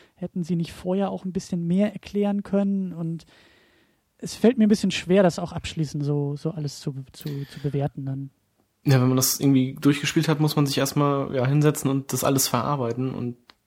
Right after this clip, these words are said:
Speaker 1: Ja.
Speaker 2: ja, sich erstmal alles irgendwie selber zusammenreimen, wie das denn jetzt gedacht war.
Speaker 1: Ich, wo, wobei ich auch sagen muss, ich hab gar nicht so sehr das Problem,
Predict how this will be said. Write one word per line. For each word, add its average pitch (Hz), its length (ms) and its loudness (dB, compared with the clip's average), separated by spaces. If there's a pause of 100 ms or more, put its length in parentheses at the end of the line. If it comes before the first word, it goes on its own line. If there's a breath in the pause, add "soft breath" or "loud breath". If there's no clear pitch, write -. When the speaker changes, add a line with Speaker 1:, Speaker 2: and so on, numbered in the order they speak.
(140)
Speaker 1:
Ja. 156 200 -2
Speaker 2:
ja, 120 460 0 (140)
sich 123 160 0
erstmal 135 300 4
alles 139 260 0
irgendwie 143 260 0
selber 139 460 0
zusammenreimen, 120 720 0
wie 123 80 -4
das 123 180 -4
denn 123 120 -6
jetzt 120 180 -6
gedacht 123 340 -6
war. 110 160 -8 (320 loud breath)
Speaker 1:
Ich, - 180 -4 (120)
wo, 196 200 2
wobei 190 200 6
ich 220 100 -2
auch 208 60 2
sagen 196 180 2
muss, 220 140 0
ich 185 120 -10
hab 208 120 -2
gar 208 160 0
nicht 202 120 -4
so 180 140 0
sehr 202 140 2
das 180 160 0
Problem, 214 800 2